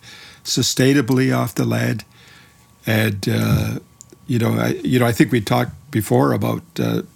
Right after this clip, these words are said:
the beaver almost becoming extinct and the beaver's coming back. The beaver's telling us something,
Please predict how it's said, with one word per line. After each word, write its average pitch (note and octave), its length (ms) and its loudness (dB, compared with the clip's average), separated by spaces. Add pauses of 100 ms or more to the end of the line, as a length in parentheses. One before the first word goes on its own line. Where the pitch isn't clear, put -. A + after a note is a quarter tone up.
(680)
the A#2+ 140 2
beaver A2+ 420 2
almost A#2 400 -2
becoming A2 580 -2 (240)
extinct D3+ 720 -2
and A#2 440 -2
the A#2 80 -2
beaver's A2 340 0
coming A#2 280 -2
back. C3 420 -2
The G#2+ 100 -4
beaver's A2+ 640 -2 (460)
telling E3 320 2
us A#2 100 -2
something, - 400 -6